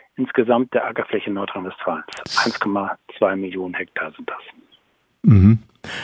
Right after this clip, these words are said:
Speaker 2: Und, äh, ja,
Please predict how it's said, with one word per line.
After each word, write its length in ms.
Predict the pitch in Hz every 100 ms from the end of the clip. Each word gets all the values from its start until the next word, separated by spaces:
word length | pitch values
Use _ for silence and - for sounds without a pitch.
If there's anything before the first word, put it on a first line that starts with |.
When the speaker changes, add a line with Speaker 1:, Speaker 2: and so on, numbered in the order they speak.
| - - _
Speaker 2:
Und, 360 | - 113 104 107
äh, 260 | 113 110 90 85 214 - - _ _ _ _ _ _ - - - - - - _ _
ja, 240 | 104 101